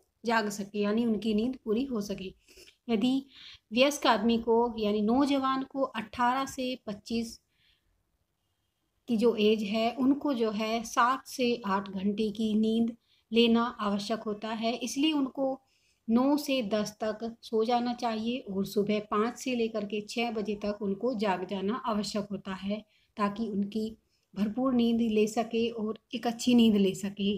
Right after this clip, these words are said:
ये टाइम भी उनके लिए सही है, लेकिन आजकल के टाइम में ये नींद पॉसिबल नहीं है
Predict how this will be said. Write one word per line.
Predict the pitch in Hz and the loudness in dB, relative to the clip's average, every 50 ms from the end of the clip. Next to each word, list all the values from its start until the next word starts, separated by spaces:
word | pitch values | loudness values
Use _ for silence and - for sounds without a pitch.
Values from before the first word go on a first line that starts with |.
| 202 - | -2 0
ये | 214 208 208 208 202 202 | 2 2 2 2 0 -4
टाइम | - 202 190 208 214 208 | -4 -2 0 0 0 0
भी | 226 220 | 0 -2
उनके | 208 202 214 220 | -2 -4 -4 -4
लिए | 214 214 220 220 | -4 -4 -4 -6
सही | 214 - 208 202 214 214 | -6 -4 -2 -2 0 0
है, | 214 240 247 - - - - - _ - | 0 -2 -2 -4 -10 -20 -20 -16 _ -2
लेकिन | 214 208 214 226 220 - - | 0 2 2 2 0 0 0
आजकल | 214 220 240 254 - - 311 | 0 0 0 0 -2 -4 -4
के | 320 - 311 294 | -2 -2 -4 -4
टाइम | 294 254 247 247 240 | -4 -4 -2 0 0
में | 240 240 240 | 0 0 0
ये | 247 233 226 226 226 220 | 0 0 0 2 2 2
नींद | 214 214 220 220 214 208 - - _ _ _ _ _ _ _ _ _ | 2 2 0 0 -2 -4 -8 -12 _ _ _ _ _ _ _ _ _
पॉसिबल | - 214 202 208 240 233 208 226 226 226 233 226 - _ - | -4 -2 -2 0 0 0 2 2 2 2 0 -2 -6 _ -4
नहीं | 214 214 220 233 240 233 | 0 2 4 4 4 4
है | 226 233 | 2 0